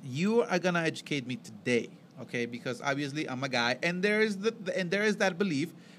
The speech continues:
that very common belief, that men do not know how to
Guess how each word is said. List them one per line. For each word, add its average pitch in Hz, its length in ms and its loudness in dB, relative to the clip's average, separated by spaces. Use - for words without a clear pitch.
that 123 200 0
very 110 380 -4
common 107 340 -8
belief, 98 440 -12
that 180 200 -2
men 131 340 -4
do 160 140 -8
not 139 240 -2
know 131 280 -4
how 113 160 -6
to 127 200 -6